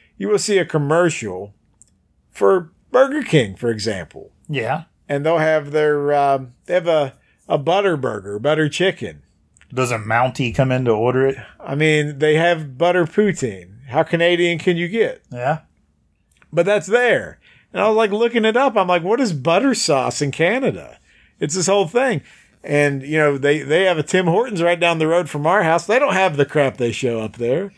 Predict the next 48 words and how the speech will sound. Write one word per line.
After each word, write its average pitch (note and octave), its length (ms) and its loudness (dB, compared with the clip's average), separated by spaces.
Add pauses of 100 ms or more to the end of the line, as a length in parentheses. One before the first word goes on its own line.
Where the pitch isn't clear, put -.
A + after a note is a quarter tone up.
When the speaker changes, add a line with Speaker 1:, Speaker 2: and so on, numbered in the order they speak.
(240)
Speaker 1:
Justin G#3+ 380 0
Bieber's F#3+ 360 2
not E3+ 160 0
showing E3+ 320 0
up E3 140 2
to C#3 100 -6
my D3+ 200 2
Tim C3+ 240 -2
Hortons. G2+ 600 -2 (360)
You B2+ 140 -6
know, B2 300 -4 (300)
it A2 80 -10
happens C#3 320 0
up C#3 140 0
there D#3+ 240 0
all D#3 140 2
the F#3+ 40 -6
time, C4+ 300 -2
apparently. F#2+ 640 -4 (420)
Just - 200 -8
saying. C3 460 -6 (360)
So - 120 -8
I G#3+ 60 0
get A3 140 2
a - 20 4
little G3+ 160 4
upset D3+ 340 0
about G#2+ 280 -8
that. G2 260 -12
But A2 140 -8 (560)
I, D#3+ 280 0
I F3+ 40 2
can F3+ 140 0
see F#3+ 200 0
us D#3+ 120 0
stopping E3 580 0
to D#3+ 180 0
still D#3 280 0
consume D3 500 -2
French C#3 300 -2
fries C3+ 500 2
regardless C3+ 600 0
of B2 160 -2
the B2 180 -2
warning A#2+ 420 -4
from A#2 300 -6
Malcolm G#2+ 340 -2
Gladwell. F#2+ 560 -8